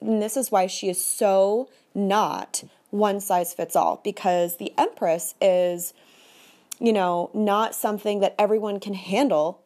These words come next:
in the same capacity. Because if you have severe trauma, if you have P T S D, then truly pleasure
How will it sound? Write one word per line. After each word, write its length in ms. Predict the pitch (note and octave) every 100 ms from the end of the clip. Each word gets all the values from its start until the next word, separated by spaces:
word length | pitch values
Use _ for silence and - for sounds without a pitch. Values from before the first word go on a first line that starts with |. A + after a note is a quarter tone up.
| -
in 160 | G#3+
the 80 | G3
same 300 | - G3 F3+
capacity. 580 | F#3+ F3 F#3 F#3+ - -
Because 260 | - G3+
if 140 | G3 G3
you 80 | G#3+
have 320 | - F#4 -
severe 320 | - F#3 D3+
trauma, 380 | - E2+ - - - - -
if 140 | A#3 A3
you 120 | A#3
have 420 | A3 B3 D#4 D#4+
P 160 | - G#3
T 160 | F#3
S 180 | D#3 D3+
D, 260 | - - - _ - - - -
then 240 | A3 A3
truly 600 | - D4 E4 A#3 F3 F3
pleasure 600 | - B3+ D#4+ E3+ - -